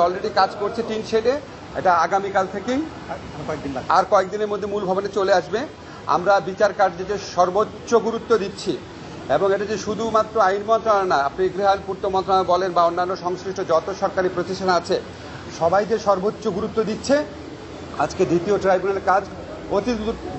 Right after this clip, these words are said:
Speaker 1: দ্রুত সম্পন্ন হওয়ার মধ্যে দিয়ে তা আবারও আপনার এটা মানে প্রমাণিত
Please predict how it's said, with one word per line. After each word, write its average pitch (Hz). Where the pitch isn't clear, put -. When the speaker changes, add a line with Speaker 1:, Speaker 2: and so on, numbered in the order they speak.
Speaker 1:
দ্রুত 226
সম্পন্ন 196
হওয়ার 190
মধ্যে 196
দিয়ে 233
তা 180
আবারও 170
আপনার 214
এটা 165
মানে 147
প্রমাণিত 180